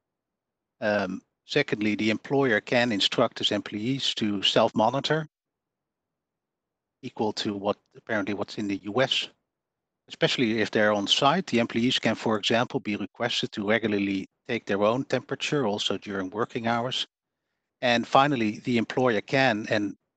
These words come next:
should instruct employees to not come into work if they have any cold or flu symptoms, or to send them home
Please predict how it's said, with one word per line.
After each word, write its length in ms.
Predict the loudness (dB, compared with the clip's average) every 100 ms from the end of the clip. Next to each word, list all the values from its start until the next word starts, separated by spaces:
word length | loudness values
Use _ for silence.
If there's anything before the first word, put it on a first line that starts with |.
| _
should 360 | -6 0 0 0 -10 _ _ _ _ _
instruct 460 | -6 -2 2 2 2
employees 500 | -2 -2 -2 -2 -2
to 120 | 0
not 280 | 2 2 0
come 220 | -2 -2
into 200 | -4 -8
work 340 | -6 -6 -6 -10
if 80 |
they 120 | -6 -2
have 140 | 0
any 160 | -2 -4
cold 300 | -6 -8 -8
or 40 |
flu 220 | -12 -12
symptoms, 560 | -6 -4 -4 -8 -10 -6
or 220 | -4 -4
to 80 | -4
send 200 | -2 0
them 120 | 0
home 400 | 0 0 0 -6